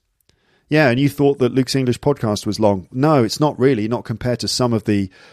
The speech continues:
most popular podcasts out there, including the Joe Rogan Experience, which has episodes that often go beyond three hours. And there are other massively popular podcasts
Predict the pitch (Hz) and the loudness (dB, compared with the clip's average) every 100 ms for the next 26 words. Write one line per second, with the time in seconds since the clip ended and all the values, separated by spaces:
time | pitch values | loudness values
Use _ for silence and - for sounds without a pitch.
0 | _ - 120 113 - 127 - 107 104 - | _ 0 0 0 0 -2 0 0 0 -2
1 | 123 120 107 92 113 120 - 87 90 - | -4 -2 -4 -4 -2 -2 -2 -6 -6 -8
2 | 107 135 123 110 101 113 107 101 107 107 | -6 -2 0 -2 -2 2 2 2 0 0
3 | 98 95 - 110 104 110 104 - - _ | -4 -6 -4 0 2 0 -2 -10 -12 _
4 | _ _ _ _ _ 110 104 113 110 107 | _ _ _ _ _ -6 -4 -2 -2 -2
5 | - 113 117 113 113 - 107 - 120 - | -4 -2 2 2 0 -2 -2 0 -2 0
6 | 101 95 101 98 98 104 98 - 104 98 | -6 -2 0 0 -2 -4 -6 -6 -2 -2
7 | 101 107 107 - - _ _ _ _ _ | 0 -2 -2 -6 -14 _ _ _ _ _
8 | 123 127 123 151 127 113 110 131 127 - | -2 2 4 2 2 0 0 -2 -2 -2
9 | 110 110 - 120 113 107 - 113 - 107 | -2 -4 -2 -2 0 -4 -2 -6 -2 -4
10 | 95 - - | -4 -6 -8